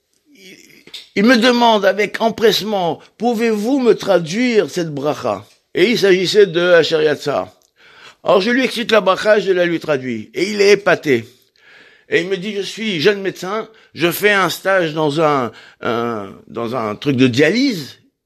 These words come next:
et je vois la difficulté, et on m'a parlé de cette bracha. » Et il me dit, « Tellement c'est vrai, que,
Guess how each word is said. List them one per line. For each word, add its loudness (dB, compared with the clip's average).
et -2
je 0
vois -4
la -6
difficulté, -4
et -8
on 0
m'a 2
parlé 2
de 0
cette -4
bracha. » -8
Et 4
il 2
me 0
dit, « -8
Tellement -2
c'est -6
vrai, -8
que, -4